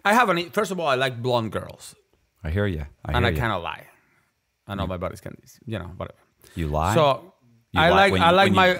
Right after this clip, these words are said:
Speaker 1: I
Speaker 2: when
Speaker 1: like
Speaker 2: you date a brunette, brunette, you say, "Ugh."
Speaker 1: But I'm Hispanic. Uh, you know, people, uh, we, we like the, the, the blonde, the, the, the, the, the white chicks, you know, they have papers. That's always a plus.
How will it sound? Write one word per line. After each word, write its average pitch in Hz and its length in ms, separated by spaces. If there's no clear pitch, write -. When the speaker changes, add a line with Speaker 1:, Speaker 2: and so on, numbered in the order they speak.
Speaker 1:
I 143 60
Speaker 2:
when 156 60
Speaker 1:
like 180 100
Speaker 2:
you - 100
date 110 80
a 104 60
brunette, 95 600
brunette, 92 300
you 92 100
say, 92 240
"Ugh." - 300
Speaker 1:
But 202 120
I'm 285 120
Hispanic. 214 520
Uh, 127 60
you 156 120
know, 156 80
people, 170 380
uh, 139 120
we, 160 320
we 165 220
like 160 320
the, 131 240
the, 117 160
the 95 280
blonde, 101 520
the, 90 160
the, 90 240
the, 92 220
the, 87 320
the 98 140
white 98 500
chicks, 101 360
you 104 80
know, 98 220
they 98 140
have 98 240
papers. 101 440
That's 90 220
always 92 240
a 120 40
plus. - 300